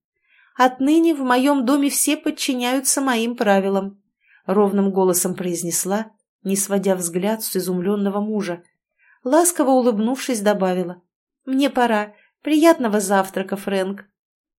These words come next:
И только покинув столовую, убедившись, что муж не последовал за мной,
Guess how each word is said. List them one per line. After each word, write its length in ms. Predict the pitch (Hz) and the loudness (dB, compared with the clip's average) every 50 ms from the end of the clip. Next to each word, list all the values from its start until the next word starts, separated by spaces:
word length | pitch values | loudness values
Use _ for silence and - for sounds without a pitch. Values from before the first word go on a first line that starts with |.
| _ _ | _ _
И 160 | - 196 196 | -8 -8 -4
только 340 | - - 226 208 202 - 190 | -2 -2 -2 -2 -2 -4 -4
покинув 480 | 196 202 202 202 - 214 196 196 196 | -2 -4 -4 -2 -2 -2 -2 -2 -2
столовую, 680 | - - - 180 175 175 202 220 208 185 175 170 170 170 - _ _ _ _ | -4 -4 -4 -4 -2 -2 -2 -2 -2 -2 -4 -6 -8 -10 -14 _ _ _ _
убедившись, 680 | 202 196 190 208 202 196 214 240 233 - - - 196 - | -6 -4 -2 -4 -4 -4 -6 -6 -6 -6 -6 -6 -6 -6
что 220 | - - - 202 | -6 -4 -4 -2
муж 300 | 196 208 233 233 - - | -2 -2 -2 -4 -6 -6
не 80 | 196 190 | -8 -4
последовал 680 | 190 202 202 202 - - 208 233 220 196 185 185 180 | -4 -2 -2 -2 -4 -2 -2 0 0 0 -2 -2 -2
за 180 | 170 175 180 175 | -2 -2 -4 -4
мной, 420 | 175 180 196 226 240 233 226 - | -4 -4 -4 -4 -4 -6 -8 -12